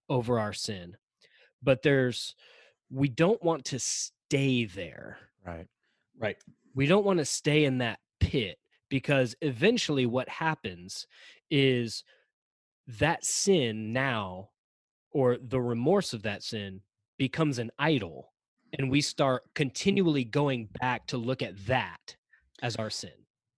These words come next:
Speaker 3: Well, well, yeah, exactly. I mean, and, and here's the thing, like, when, when you sit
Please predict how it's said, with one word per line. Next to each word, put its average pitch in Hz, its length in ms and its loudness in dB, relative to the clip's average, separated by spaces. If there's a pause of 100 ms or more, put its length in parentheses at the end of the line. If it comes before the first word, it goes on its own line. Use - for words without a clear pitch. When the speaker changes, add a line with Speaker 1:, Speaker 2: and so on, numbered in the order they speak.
(140)
Speaker 3:
Well, 185 220 -12
well, 202 280 4
yeah, 202 280 4
exactly. 120 420 4
I 139 80 2
mean, 143 220 4
and, 165 160 0
and 175 160 4
here's 185 180 6
the 135 80 -4
thing, 113 340 0
like, 120 180 0
when, 139 440 4
when 151 260 4
you 143 160 2
sit - 420 -2